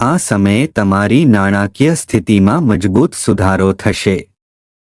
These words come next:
મિત્રો, સૂર્યદેવની કૃપાથી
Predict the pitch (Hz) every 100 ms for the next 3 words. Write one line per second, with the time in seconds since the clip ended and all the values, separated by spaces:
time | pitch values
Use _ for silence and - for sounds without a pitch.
0 | _ _ _ _ _ 120 120 - 180 202
1 | 214 - _ - 190 202 220 214 120 120
2 | 117 143 139 113 95 98 98 - 107 165